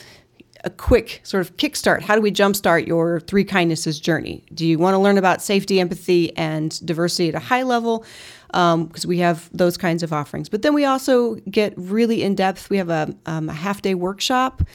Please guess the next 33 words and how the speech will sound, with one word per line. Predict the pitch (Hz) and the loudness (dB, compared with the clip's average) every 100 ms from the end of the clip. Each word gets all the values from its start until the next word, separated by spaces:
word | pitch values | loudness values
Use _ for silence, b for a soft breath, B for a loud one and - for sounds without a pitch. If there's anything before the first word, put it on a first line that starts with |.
| B B B | B B B
which, | 185 - - - | -4 -2 -4 -2
um, | 170 170 160 | 0 0 0
is | 180 | -2
really | 175 208 208 | 0 2 2
interactive. | 170 180 214 220 - 226 208 202 190 - | 2 0 2 0 2 4 6 4 2 -2
And | 175 | -2
again, | 170 165 175 | 0 0 0
it's | 160 - | 0 0
allowing | 170 160 165 160 | 0 2 0 -2
people | - 196 180 165 | -2 -2 -2 -4
to | - 165 156 | -2 -2 -2
sort | - - | -4 -10
of | - | -6
come | 175 165 | -4 -2
forward | 180 170 | 0 0
and | 170 | 0
go, | |
"Yeah, | 175 285 285 | -2 -2 -2
that's | - - 277 | -4 -2 0
me | 277 226 | 2 2
actually. | 190 - - 220 240 | 0 -2 -6 -4 -4
And | 208 | -2
I | 196 | -2
would | 220 | -2
like | 196 190 190 | -2 -4 -4
to | - | -4
work | 196 190 175 - | 0 0 0 -2
in | 175 - | -2 0
X | 208 - | -2 0
environment. | 196 180 165 165 185 | 0 2 2 2 0
And | 180 | -2
can | 175 180 175 | -2 -2 -2
we," | 180 | -4